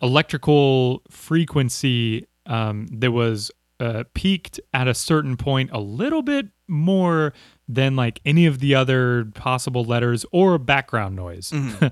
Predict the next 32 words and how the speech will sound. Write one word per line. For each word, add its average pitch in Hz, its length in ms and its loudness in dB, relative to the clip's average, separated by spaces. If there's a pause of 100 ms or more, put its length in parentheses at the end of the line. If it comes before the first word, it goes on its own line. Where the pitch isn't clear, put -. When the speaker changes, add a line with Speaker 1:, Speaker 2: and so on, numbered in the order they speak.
(120)
Speaker 1:
<laughs> - 160 -20
And 147 180 4
then 156 200 4
they 147 160 4
interpret 143 640 -2
that 107 280 -4
as 110 420 -6 (300)
the 120 100 -2
letter 113 320 -2
I. 98 440 -8 (460)
So 139 260 2
that's 160 320 0
why 180 160 2
it's, 135 380 -2
it's - 180 -6
a 123 60 -2
little, 123 580 0
um, 101 520 -6 (600)
uh, 104 340 -8
everybody's 127 540 0
looking 120 360 -2
at 110 140 0
it 110 140 -4
with 107 260 -6 (140)
kind 117 180 -2
of 98 240 -8 (100)
a 120 80 -6
sideways 110 520 -2
glance, 117 420 -2
because 110 400 -4
it 110 100 -2
is 117 360 -2